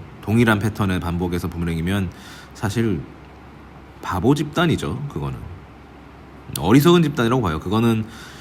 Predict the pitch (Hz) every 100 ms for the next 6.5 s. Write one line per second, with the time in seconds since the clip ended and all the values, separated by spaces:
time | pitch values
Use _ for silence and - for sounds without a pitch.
0 | - - - 78 78 76 73 73 92 107
1 | 120 - 180 170 131 92 107 85 104 135
2 | 147 147 139 127 104 101 - 95 113 104
3 | 117 120 117 135 139 131 131 90 107 117
4 | 113 107 98 95 - 85 76 87 101 104
5 | 98 95 131 135 127 113 104 101 110 127
6 | - 101 85 80 87